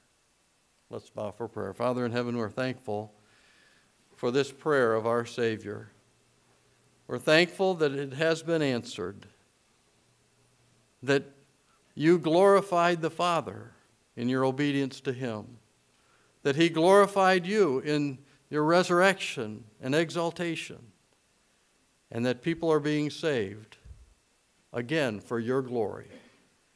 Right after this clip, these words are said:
We thank you that the invitation of salvation is still available to all who will come and receive Christ today. And if there's one here who is listening to this message or is here in this room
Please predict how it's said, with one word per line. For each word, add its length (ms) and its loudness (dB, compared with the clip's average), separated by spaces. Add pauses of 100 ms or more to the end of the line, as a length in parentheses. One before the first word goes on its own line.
(400)
We 120 -12
thank 340 -2
you 140 -8
that 240 -6
the 180 -6 (160)
invitation 600 -2
of 100 -6
salvation 640 0
is 160 -4
still 240 -2
available 500 -2
to 160 -8
all 300 0
who 140 -6
will 220 -2
come 580 -6 (420)
and 160 -4
receive 420 -4
Christ 440 -4
today. 480 -8 (640)
And 80 -8
if 80 -8
there's 220 0
one 340 2
here 480 0
who 180 -2
is 320 -6
listening 420 -2
to 60 -2
this 220 -6
message 460 -6
or 80 -6
is 120 -10
here 140 -4
in 100 -4
this 200 -8
room 400 -6